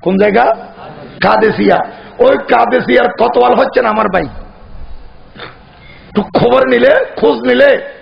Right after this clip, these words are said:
কোতোয়াল সাহেব বললে দেখিয়ে দিবে। ওনাকে যখন পাবেন, আমার আংটিখানা একটু দেখাবেন।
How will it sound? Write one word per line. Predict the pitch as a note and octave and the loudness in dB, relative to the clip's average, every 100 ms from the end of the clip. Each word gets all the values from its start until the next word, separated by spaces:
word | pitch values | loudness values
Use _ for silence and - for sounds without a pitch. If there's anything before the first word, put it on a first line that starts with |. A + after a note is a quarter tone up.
| - - | -16 -2
কোতোয়াল | A3 B3 C4 B3+ | 0 2 2 2
সাহেব | - D4 D4 C4+ | 2 2 2 2
বললে | C4+ C4 | 0 2
দেখিয়ে | A#3+ - B3 A3 | 0 0 0 0
দিবে। | F3 C#3 - - - - - _ _ _ - | -2 -6 -10 -20 -20 -20 -20 _ _ _ -4
ওনাকে | G3 B3+ C4+ | 0 2 0
যখন | B3 B3 B3 | 0 2 0
পাবেন, | A3 A3 A#3+ D#4+ - - - - - | 0 0 2 0 -2 -14 -20 -12 -4
আমার | G#3+ A#3+ | -2 0
আংটিখানা | G#3+ G#3 B3+ B3+ A#3 | 0 -2 -4 -2 -2
একটু | - A3 | -4 -2
দেখাবেন। | F#3 F3 D#3 | -2 -2 -4